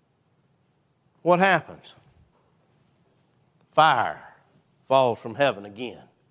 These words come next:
just like Mount Carmel. This time, it consumes the captain and all fifty of his men. So then in verses eleven and twelve, Ahaziah sends another captain with fifty soldiers and gets the same result.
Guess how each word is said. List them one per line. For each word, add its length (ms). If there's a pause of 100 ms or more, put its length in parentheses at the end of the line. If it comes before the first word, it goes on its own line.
(880)
just 260
like 240
Mount 300
Carmel. 480 (340)
This 280
time, 400 (240)
it 200
consumes 600
the 100
captain 520
and 120
all 260
fifty 480
of 60
his 220
men. 420 (420)
So 420 (220)
then 400
in 220
verses 480
eleven 360
and 140
twelve, 400
Ahaziah 680
sends 340
another 320
captain 540
with 120
fifty 440 (240)
soldiers 540
and 140
gets 240
the 100
same 360
result. 500